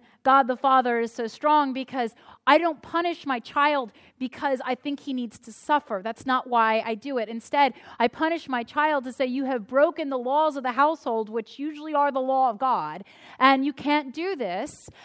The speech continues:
and I need you to stop and understand that this causes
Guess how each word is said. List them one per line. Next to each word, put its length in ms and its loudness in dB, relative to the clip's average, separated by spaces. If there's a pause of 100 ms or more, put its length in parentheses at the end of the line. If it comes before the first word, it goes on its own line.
(120)
and 160 4
I 80 2
need 420 -4
you 140 -8
to 220 -16
stop 580 0
and 140 -6
understand 800 -6
that 180 -12
this 240 -6
causes 640 -4